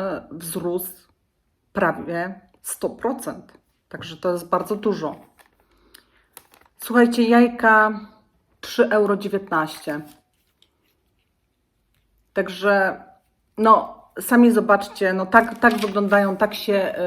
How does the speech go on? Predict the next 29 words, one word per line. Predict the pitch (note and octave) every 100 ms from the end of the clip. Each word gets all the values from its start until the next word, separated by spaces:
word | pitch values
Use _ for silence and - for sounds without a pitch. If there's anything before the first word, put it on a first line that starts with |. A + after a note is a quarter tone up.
| F3 F3+
y, | F3+
kształtują | - G#3 F#3+ G#3 F#3
ceny | - G3 F3+ F3
w | E3+ E3 F#3
Niemczech. | E3 D#3 G#3 G#3 - - - - _
Mam | - G#3+
nadzieję, | A3+ A3 A#3 A3 G#3+
że | G#3 G#3+ A3
mniej | G#3+ G#3+
więcej | G#3 G#3+ G#3+ G#3
możecie | G3 F#3+ G3+
sobie | - G3 G3 G3
to | G3 F#3+ F#3+ F#3 D#3+ -
sami | - G#3 G3+ G3 F#3
zobrazować, | - G3 G3+ F#3+ F#3 F3+ F3 F3 G#3 - - _ _ _ -
mniej | G3 G3
więcej | G3 G3+ G3 - G#3 G3 F#3
jak | G3 F#3+ -
to | - G3
się | G3+ G3
żywi. | F3+ G3+ F#3+ G3 G3
Jeżeli | F#3+ G3 G3+
planujecie | G3+ F#3+ G3 G3 A3+
się | G3+
na | F#3
przykład | F3+ - - F#3+
przeprowadzić | - - A#3 A#3 G#3 G3 D#3+ D#3 -
do | E3
Niemiec, | E3 D#3 D#3+ F#3